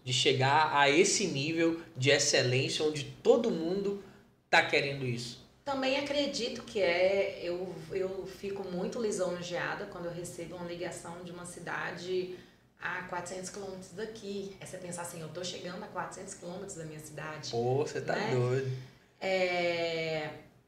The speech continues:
Speaker 2: primeiro, eu acredito que é dedicação, né?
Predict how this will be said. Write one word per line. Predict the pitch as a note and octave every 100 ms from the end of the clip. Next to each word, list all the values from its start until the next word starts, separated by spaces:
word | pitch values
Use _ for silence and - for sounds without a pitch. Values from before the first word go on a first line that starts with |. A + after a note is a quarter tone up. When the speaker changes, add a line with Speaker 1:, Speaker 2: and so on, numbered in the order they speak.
| _ _ _ _ _ _ _ -
Speaker 2:
primeiro, | F4 G4 G#3 D3+ D3+ D3+ D3+ - -
eu | F#3+ A3
acredito | A3 G#3 - F#3 A#3+ C4 - E3+ D#3+ -
que | G3
é | F#3+
dedicação, | F#3+ G3 - A#3 A#3+ - B2 - - _ _ -
né? | F3+ B3+ -